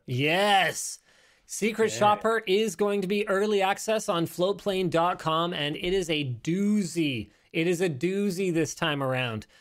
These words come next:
Speaker 1: Spoiler alert, it's a doozy. That's not really a spoiler, but it's
Speaker 2: I'm actually
Speaker 1: definitely
Speaker 2: pretty excited. I really,
Speaker 1: a
Speaker 2: really
Speaker 1: doozy.
Speaker 2: enjoyed the last one.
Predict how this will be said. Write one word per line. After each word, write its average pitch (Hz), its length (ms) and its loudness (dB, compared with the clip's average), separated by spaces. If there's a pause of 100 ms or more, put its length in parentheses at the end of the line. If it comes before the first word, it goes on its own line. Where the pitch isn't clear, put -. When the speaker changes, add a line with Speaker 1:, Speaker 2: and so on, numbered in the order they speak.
(180)
Speaker 1:
Spoiler 208 520 2
alert, 190 380 0 (460)
it's 170 220 -4
a 160 60 2
doozy. 135 720 -2 (1800)
That's - 160 -16
not 135 140 -10
really 117 220 -8
a - 60 -8
spoiler, - 480 -12
but 123 140 -12
it's 123 240 -12
Speaker 2:
I'm 127 60 -2
actually 156 180 0
Speaker 1:
definitely 185 280 4
Speaker 2:
pretty 160 140 6
excited. 151 300 2 (180)
I 180 40 4
really, 175 360 6
Speaker 1:
a 147 60 4
Speaker 2:
really 147 240 4
Speaker 1:
doozy. 135 40 0
Speaker 2:
enjoyed 131 280 -2
the 123 80 -4
last 123 320 -4
one. 113 160 -10